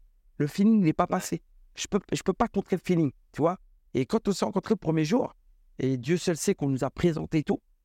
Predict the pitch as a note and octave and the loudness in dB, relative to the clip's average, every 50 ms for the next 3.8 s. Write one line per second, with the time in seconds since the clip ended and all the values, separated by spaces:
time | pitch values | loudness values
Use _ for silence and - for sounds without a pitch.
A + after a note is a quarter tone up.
0 | _ _ _ _ _ - C3 C#3+ C#3+ C#3 C#3 C#3 C3+ C3+ C#3 C#3 C3+ C#3 C#3 C#3+ | _ _ _ _ _ -4 -2 -2 0 0 0 -2 -2 -2 -2 -2 -2 -2 0 0
1 | C#3 C3+ C3 B2 A2+ A#2+ B2+ B2+ C3+ C3+ A#2 A2+ B2+ B2+ A2+ A#2+ B2+ C3 B2 A2 | 0 0 0 -2 -2 -4 -4 -4 -4 -4 -4 0 0 0 0 2 0 0 0 -2
2 | G#2+ A#2+ E3+ F3 F3 F3 F#3+ C4+ - - - A#2 B2+ A#2+ D3+ - - - F3 - | -2 0 0 0 2 0 0 -2 -2 -2 -2 -2 0 0 0 0 0 0 -2 -2
3 | D#3 E3 F3 D#3+ - D3 D#3 D3+ - D#3 D3 D3 - - B3+ | -2 -2 -4 -2 -2 -2 -4 -2 -2 -2 -4 -2 -2 -2 -4